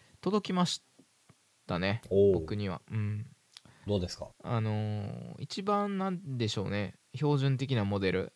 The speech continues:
Speaker 2: うん。
Speaker 1: えーっと、twelveの、えーっと、普通の無印というか、ミニでもなく、プロでもない、
Speaker 2: うん。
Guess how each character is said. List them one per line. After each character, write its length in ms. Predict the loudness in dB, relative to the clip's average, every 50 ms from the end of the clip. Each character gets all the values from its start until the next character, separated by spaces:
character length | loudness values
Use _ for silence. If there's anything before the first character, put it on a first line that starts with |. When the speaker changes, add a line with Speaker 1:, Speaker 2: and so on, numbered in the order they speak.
| _ -4
Speaker 2:
う 40 | 0
ん。 20 |
Speaker 1:
え 280 | 2 2 2 2 0 -2
ー 20 | -4
っ 40 | -4
と、 120 | -6 -8 -6
twelve 640 | -4 0 2 2 4 4 4 2 0 0 0 0
の、 360 | 2 2 2 4 4 2 0 -2 _ _ _ -2
え 380 | 0 2 2 4 2 2 2 0
ー 20 | -2
っ 40 | _ _ _ _ -4
と、 760 | -2 0 0 0 0 -2 -2 -2 -4 -4 -4 -4 -6 -8 -12 _ _ _ _ _ -20
普 180 | -20 -14 -14 -14
通 560 | -12 -8 -4 -2 -2 0 0 0 0 -2 -2 -2
の 100 | -2 -2
無 140 | 0 0 0
印 340 | 2 2 2 0 0 -2 -4
と 100 | -6 -6
い 20 |
う 20 |
か、 80 | -4 0
ミ 140 | 2 4 6
ニ 120 | 6 6
で 140 | 6 4 2
も 160 | 2 0 0
な 140 | 0 -2 -2
く、 100 | -4 -6
プ 160 | 0 2 4
ロ 140 | 4 4 4
で 100 | 4 2
も 180 | 2 2 0 0
な 220 | 0 0 2 2
い、 220 | 0 -2 -4 -8 _ _ _ _ -2
Speaker 2:
う 60 | 0
ん。 160 | 0 0 0